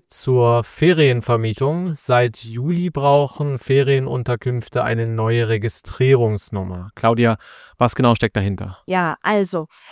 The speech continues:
Speaker 2: seit dem ersten Juli dürfen Buchungsplattformen wie Airbnb und Booking nur noch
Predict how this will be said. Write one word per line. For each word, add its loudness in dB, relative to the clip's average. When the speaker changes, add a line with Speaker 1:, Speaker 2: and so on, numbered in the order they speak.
Speaker 2:
seit 2
dem 2
ersten -2
Juli -2
dürfen 2
Buchungsplattformen 0
wie -4
Airbnb -4
und -6
Booking -4
nur 2
noch 4